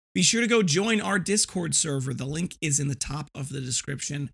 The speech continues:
That's a place where we can talk back and forth with you guys, the rest of the community, in a little bit more of a, a specific space than social media can provide. Uh, and it's a great place where I show off what I'm prototyping, what I'm working on, all the new things that we've got going on. And it's a place for you guys to offer suggestions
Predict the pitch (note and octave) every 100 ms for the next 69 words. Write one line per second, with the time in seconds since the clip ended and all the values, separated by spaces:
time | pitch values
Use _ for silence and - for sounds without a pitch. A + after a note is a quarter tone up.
0 | _ _ _ C#3+ F3 G3 F#3 E3+ E3 D#3+
1 | C#3+ E3 E3 - E3+ D3+ D#3 F#3+ F3 E3+
2 | E3 E3 F3 F3+ D#3+ - - E3 D#3+ D#3
3 | E3 E3 F3+ E3+ D#3+ D3 D#3+ D#3+ C3+ D#3+
4 | E3 D3 C3 C#3 - _ _ _ _ -
5 | A2+ - - B2 - F#3+ F3+ E3 - F3+
6 | E3+ D#3+ D#3+ C#3+ E3+ C#3+ D#3+ D#3 D#3 D3
7 | C#3 C#3+ D3 C#3+ D3+ C#3 _ _ _ C3
8 | D3+ D#3 - E3+ D#3+ E3 D#3+ E3 D#3 C#3+
9 | E3 D#3+ D3 D3 C#3 B2 F3 F#3 F3 F3
10 | E3+ D#3+ C#3 C3+ D#3+ E3 D#3 D#3 D3 C#3+
11 | C#3 C#3 C#3 C#3 B2 A#2+ A#2+ B2+ C3 C#3+
12 | D#3+ - C#3+ - E3 D#3+ - E3+ F#3+ E3
13 | C#3+ C3+ C#3+ C3 D3+ C3+ D3 C#3+ - -